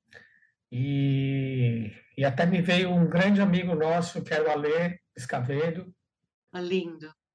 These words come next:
Speaker 1: Que ele subiu aos céus e <laughs> abruptamente, abruptamente ele foi, né? Do nada, ele teve um negócio no intestino e,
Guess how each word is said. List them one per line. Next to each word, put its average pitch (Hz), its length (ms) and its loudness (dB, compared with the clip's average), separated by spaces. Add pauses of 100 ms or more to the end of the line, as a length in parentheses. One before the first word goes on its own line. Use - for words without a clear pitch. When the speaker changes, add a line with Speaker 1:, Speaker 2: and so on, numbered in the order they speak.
(440)
Speaker 1:
Que 156 380 -6
ele 180 640 0
subiu 226 480 2
aos 202 140 0
céus 226 640 -2
e 180 260 -4
<laughs> - 500 -4 (100)
abruptamente, 196 840 0
abruptamente 170 760 -2
ele 160 120 -2
foi, 170 320 0
né? 170 240 -2 (680)
Do 175 100 -2
nada, 175 460 2
ele 147 240 -2
teve 160 260 -2
um 170 380 -2
negócio 156 500 0
no 156 80 0
intestino 160 760 -2
e, 139 340 2